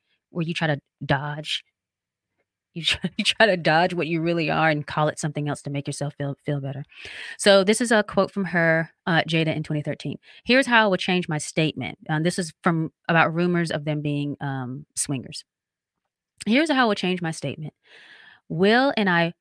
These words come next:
both can do whatever we want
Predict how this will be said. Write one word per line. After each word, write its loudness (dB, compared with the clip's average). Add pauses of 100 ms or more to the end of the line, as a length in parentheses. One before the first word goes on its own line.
(260)
both 2 (500)
can 2
do 2 (220)
whatever 0 (680)
we -2
want -6